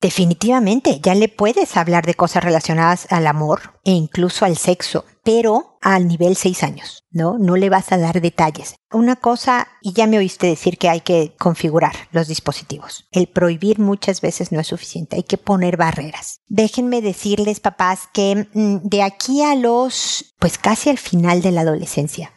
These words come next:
la, mm, ética, el buen comportamiento de los hijos muchas veces depende de lo que sucede afuera. Me van a descubrir, me van a castigar.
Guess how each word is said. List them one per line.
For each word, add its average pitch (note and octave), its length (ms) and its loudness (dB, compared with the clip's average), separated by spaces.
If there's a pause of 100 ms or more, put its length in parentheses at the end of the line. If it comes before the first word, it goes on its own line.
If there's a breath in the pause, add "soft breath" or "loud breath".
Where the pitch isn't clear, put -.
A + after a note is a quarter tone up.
(140)
la, F3+ 580 0
mm, D#3+ 240 -8 (240)
ética, F#3+ 440 0 (200)
el G3+ 240 2
buen G3+ 220 2
comportamiento F3+ 1000 2
de B3 140 2
los F#3 240 -2
hijos - 320 -4
muchas G3+ 400 0
veces G#3 340 0
depende F3+ 500 0
de F#3 120 2
lo E3 100 0
que - 140 -4
sucede F#3+ 540 0
afuera. D#3 440 -2 (180)
Me F3+ 160 4
van F3 180 4
a G3+ 60 4
descubrir, F3 640 0 (280)
me E3+ 200 4
van E3 180 0
a F3+ 100 2
castigar. E3+ 640 -2